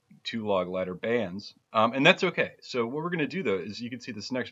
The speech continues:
bright band here, that's five hundred. And I know that because I can go and back and look at my picture of the two log ladder here, and you see this one that's really bright?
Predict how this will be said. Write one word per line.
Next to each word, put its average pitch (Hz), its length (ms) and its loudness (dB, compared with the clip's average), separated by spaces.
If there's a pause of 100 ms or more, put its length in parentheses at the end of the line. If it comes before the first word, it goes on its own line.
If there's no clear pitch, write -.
(100)
bright 127 400 0
band 110 300 -2
here, 98 240 -8
that's 127 220 0
five 131 280 2
hundred. 90 300 -14 (560)
And 117 80 0
I 131 80 4
know 226 260 0
that 98 380 4 (640)
because 113 340 -8
I - 100 -8
can 147 200 -6
go 131 240 4
and 117 80 2
back 110 220 6
and 104 160 -4
look 120 180 -4
at 143 60 -4
my 151 120 0
picture 110 640 -4 (460)
of 90 80 -16
the 95 80 -8
two 147 320 -4
log 135 220 6
ladder 113 280 4
here, 98 260 -4
and 110 160 -2
you 120 60 2
see 170 220 -6
this 175 220 -6
one 175 160 -4
that's 160 180 -8
really 170 160 -8
bright? 170 380 -4